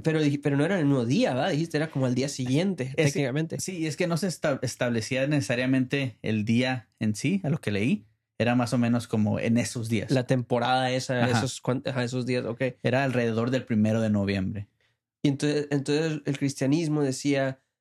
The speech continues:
Speaker 1: decía, "No, no, no, esa celebración que están haciendo es de esto, es de esto".
Speaker 2: Le implementaron algo por encima para no necesariamente borrarlo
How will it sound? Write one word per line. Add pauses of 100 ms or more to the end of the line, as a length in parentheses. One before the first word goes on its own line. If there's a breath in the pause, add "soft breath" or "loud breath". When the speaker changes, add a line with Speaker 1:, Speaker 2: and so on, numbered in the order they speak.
(140)
Speaker 1:
decía,
"No,
no,
no,
esa
celebración
que
están
haciendo (260 soft breath)
es
de
esto,
es
de
esto".
Speaker 2:
Le
implementaron
algo
por
encima
para
no
necesariamente
borrarlo